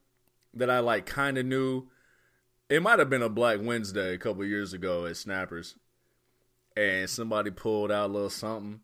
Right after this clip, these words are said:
had a little circle going, and she just standing in a circle just waiting. "Uh, can I, uh, can,"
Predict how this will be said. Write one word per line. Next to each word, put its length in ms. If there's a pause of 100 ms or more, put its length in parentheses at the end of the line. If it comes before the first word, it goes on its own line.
(640)
had 140
a 80
little 140
circle 340
going, 380 (760)
and 100
she 140
just 240
standing 280
in 60
a 40
circle 340
just 220
waiting. 460 (640)
"Uh, 220
can 140
I, 240 (580)
uh, 220 (300)
can," 160